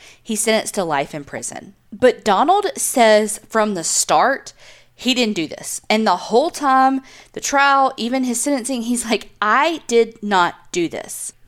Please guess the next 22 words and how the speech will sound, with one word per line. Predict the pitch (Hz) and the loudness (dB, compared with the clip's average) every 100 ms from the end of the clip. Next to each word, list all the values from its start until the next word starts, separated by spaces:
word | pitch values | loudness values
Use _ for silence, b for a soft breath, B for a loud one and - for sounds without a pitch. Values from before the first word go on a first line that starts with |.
| 214 | -10
See, | - 294 | -4 -2
'cause | - 240 | 0 2
there's | 262 | 2
a | 233 | 2
lot | 262 339 | 4 4
of | 220 | 4
shade | - 190 185 180 | 2 4 2 0
to | - - | -2 0
Edna | 170 170 170 165 160 - | 0 0 0 0 -2 -2
about | 170 170 151 143 - - B B B B | -2 0 2 2 0 -6 B B B B
her, | - 175 170 160 156 151 - - | 0 4 4 4 2 -2 -10 -18
quote, | - 214 175 - | -4 2 2 0
promiscuity | - 202 185 156 - 180 170 156 160 156 | -8 -6 -4 -4 -6 -4 -2 -2 -2 -2
and, | 135 143 B B B B | -4 -8 B B B B
you | - | -2
know, | 202 151 - | 0 0 2
all | 190 190 | 4 4
these | 185 165 | 2 -4
things | - 175 160 156 156 | -4 -4 -4 -6 -6
that | 165 143 - | -2 0 -2
if | 160 | -4
she, | - 160 | -6 -8